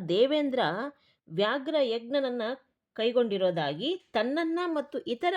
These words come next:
ಐದು ಜನ ಗಂಧರ್ವರನ್ನ ಕರೆದು ನೂರು ಹುಲಿಗಳನ್ನ ಹಿಡಿದು ತಂದು ಒಪ್ಸಿ ಅಂತ ಹೇಳಿದಾನೆ ನನಗೆ. ನಾನು ತೊಂಬತ್ನಾಲ್ಕು ಹುಲಿಗಳನ್ನ ಹಿಡಿದು ಒಪ್ಸಿದ್ದೀನಿ ಈಗ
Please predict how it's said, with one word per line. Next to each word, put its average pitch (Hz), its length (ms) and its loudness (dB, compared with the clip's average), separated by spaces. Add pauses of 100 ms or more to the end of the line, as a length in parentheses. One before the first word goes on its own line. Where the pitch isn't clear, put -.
(120)
ಐದು 294 320 2
ಜನ 269 300 0
ಗಂಧರ್ವರನ್ನ 220 760 -4 (520)
ಕರೆದು 285 460 0
ನೂರು 302 400 0
ಹುಲಿಗಳನ್ನ 277 560 2
ಹಿಡಿದು 240 340 -2
ತಂದು 277 640 -4 (100)
ಒಪ್ಸಿ 285 480 2
ಅಂತ 233 220 -2
ಹೇಳಿದಾನೆ 294 540 2
ನನಗೆ. 185 320 -4 (1600)
ನಾನು 269 640 -2 (200)
ತೊಂಬತ್ನಾಲ್ಕು 285 1040 -2
ಹುಲಿಗಳನ್ನ 262 560 0
ಹಿಡಿದು 262 420 2
ಒಪ್ಸಿದ್ದೀನಿ 226 760 -2
ಈಗ 170 100 0